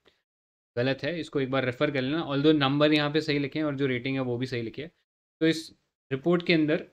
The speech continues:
इंडिया स्पेसिफिक चीज़ों के अंदर ये, अ, बताया गया था कि इंडिया का रैंकिंग थर्ड कंसेक्यूटिव ईयर में फेल किया है, यानी तीसरे लगातार साल हमारी जो रैंकिंग है वो गिरी है। हमारी रैंकिंग इससे पहले ट्वेंटी ट्वेंटी के अंदर हंड्रेड एंड सेवनटीन थी,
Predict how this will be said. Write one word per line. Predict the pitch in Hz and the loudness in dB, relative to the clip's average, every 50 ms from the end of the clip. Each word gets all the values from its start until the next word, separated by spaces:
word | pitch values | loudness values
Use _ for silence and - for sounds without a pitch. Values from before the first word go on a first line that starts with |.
| _ - | _ -6
इंडिया | 131 135 143 160 | -4 2 2 2
स्पेसिफिक | 156 160 156 147 143 143 151 160 156 - - _ _ _ _ _ _ | 2 2 -2 -6 -4 -2 -2 -2 -2 -4 -12 _ _ _ _ _ _
चीज़ों | 143 139 147 143 | -4 -4 -2 -2
के | 151 147 | 0 -2
अंदर | 143 143 143 | 0 0 -2
ये, | 139 135 143 147 | 0 0 0 0
अ, | 135 135 - - - 131 | -2 -4 -10 -16 -12 -8
बताया | 127 117 113 110 110 120 - 135 135 143 151 | -8 -6 -6 -6 -6 -4 -2 0 2 2 2
गया | 135 120 113 | 2 0 -2
था | - 147 170 208 - _ _ _ _ _ _ _ _ - | -4 -6 -10 -10 -12 _ _ _ _ _ _ _ _ -6
कि | 151 | -6
इंडिया | 143 - 143 147 156 160 170 175 180 175 | -4 -2 -2 2 4 4 4 4 2 0
का | 170 - 175 | 0 0 0
रैंकिंग | 165 - - 135 135 - 180 185 190 | 2 2 2 0 0 -2 -2 -2 -2
थर्ड | 175 - - 151 160 175 185 180 180 - - - | -4 -4 2 4 6 6 6 4 0 -8 -8 -4
कंसेक्यूटिव | 151 143 143 143 147 151 156 156 156 156 | -4 -2 -2 0 2 2 2 2 2 0
ईयर | 131 143 143 139 | 2 0 0 0
में | 147 151 156 | 2 0 0
फेल | 156 - 135 127 123 | 0 0 -2 -2 -2
किया | 123 123 117 120 165 | -4 -4 -4 -4 -4
है, | 190 - _ - | -8 -12 _ -8
यानी | 127 127 135 131 - _ _ _ | -4 -4 -4 -4 -4 _ _ _
तीसरे | - 156 147 - - 160 165 | -8 -6 -6 -4 -2 0 2
लगातार | 156 139 127 127 131 147 147 151 | 2 2 2 0 0 2 0 0
साल | 147 143 139 135 | 0 0 -2 -2
हमारी | 135 131 131 131 131 131 | -2 -2 -2 -4 -4 -4
जो | 127 127 | -4 -2
रैंकिंग | 123 120 117 113 110 - 127 127 | -2 -2 -2 -2 -4 -6 -6 -4
है | 127 127 | -2 -2
वो | 123 120 | -2 -2
गिरी | 123 117 113 117 120 120 117 | -4 -4 -4 -2 -2 -2 -2
है। | 131 156 170 - _ _ - - _ _ _ _ _ _ | -4 -6 -10 -12 _ _ -20 -20 _ _ _ _ _ _
हमारी | 127 131 131 135 147 147 | -2 -2 0 2 2 2
रैंकिंग | 139 135 135 139 135 147 151 151 | 2 0 0 0 -2 0 0 0
इससे | 147 143 - 156 | 0 0 -2 -4
पहले | 151 147 139 135 147 160 160 | -2 -2 -2 0 0 0 -2
ट्वेंटी | 165 - 143 135 135 139 | -2 -4 -6 -6 -6 -6
ट्वेंटी | 135 143 135 135 139 135 | -4 -4 -2 -2 -2 -2
के | 139 143 | -2 -2
अंदर | 135 139 156 160 - - _ _ _ _ _ _ _ _ - | -2 0 -2 -4 -4 -10 _ _ _ _ _ _ _ _ -8
हंड्रेड | 123 131 135 139 | -4 -2 -2 0
एंड | 143 151 147 | 0 -2 -2
सेवनटीन | - 139 123 127 127 131 139 139 143 139 | -2 -2 -2 -2 -4 -2 -4 -4 -4 -4
थी, | 143 175 | -6 -6